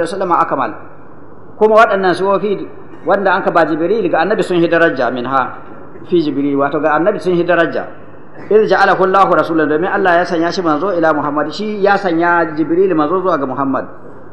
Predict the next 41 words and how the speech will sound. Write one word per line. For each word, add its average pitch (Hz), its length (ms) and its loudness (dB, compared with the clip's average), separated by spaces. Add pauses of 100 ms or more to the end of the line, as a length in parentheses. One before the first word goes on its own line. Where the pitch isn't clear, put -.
المنفذ 185 640 0
لتلك 175 340 -2
الرسالة، 151 460 0
shi 214 180 0
annabi 180 300 2
shi 190 160 -2
zai 175 100 2
zartar 165 380 -2
da 127 240 2
aikin. 143 320 -2 (640)
Kamar 190 320 4
wato 180 260 6
abin 165 320 4
nan, 135 160 0 (320)
sarki 190 380 2
ya 165 160 6
aiko 170 180 4
zuwa 165 220 6
ga, 151 80 0
uh, 143 400 -4
abin 151 160 -2
nan, 131 160 -4
hakimi. 147 400 0 (420)
Shin 233 300 2
wanda 214 260 4
an 208 140 -2
ka 208 60 0 (100)
aikon 190 260 2
nan 214 300 -2 (640)
daga 165 180 2
sarki 196 300 0
zuwa 196 220 4
ga 165 100 -2
hakimi, 190 480 0 (560)
komi 226 260 6
daraja 208 320 4
shi 208 100 2
ya 208 100 4
kama 190 160 0
hakimin 196 400 2
nan? - 160 -6